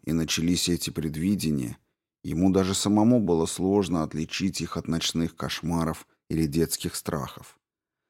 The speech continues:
Однажды он проснулся с криком среди ночи.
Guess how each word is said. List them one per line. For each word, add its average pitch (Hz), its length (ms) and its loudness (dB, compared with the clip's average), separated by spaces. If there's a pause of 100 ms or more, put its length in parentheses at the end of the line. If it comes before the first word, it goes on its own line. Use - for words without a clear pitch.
(240)
Однажды 101 520 4
он 107 160 8
проснулся 98 720 2
с - 100 -6
криком 98 460 0
среди 92 380 2
ночи. 90 480 2